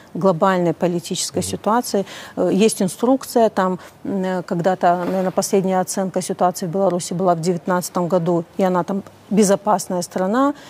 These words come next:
Speaker 1: И вот они на основе этих документов устаревших работают. Поэтому нужно, э, своевременное обновление оценки ситуации. Мы над этим тоже работаем. Э,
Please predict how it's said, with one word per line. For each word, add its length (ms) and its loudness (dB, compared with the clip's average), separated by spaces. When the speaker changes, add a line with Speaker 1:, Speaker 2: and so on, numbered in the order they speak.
Speaker 1:
И 200 6
вот 240 4
они 140 4
на 120 2
основе 280 0
этих 200 0
документов 460 -2
устаревших 560 -6
работают. 540 -4
Поэтому 300 0
нужно, 320 -2
э, 520 2
своевременное 720 4
обновление 680 0
оценки 400 -4
ситуации. 580 0
Мы 160 -2
над 180 -2
этим 240 -4
тоже 240 -4
работаем. 540 -4
Э, 880 -2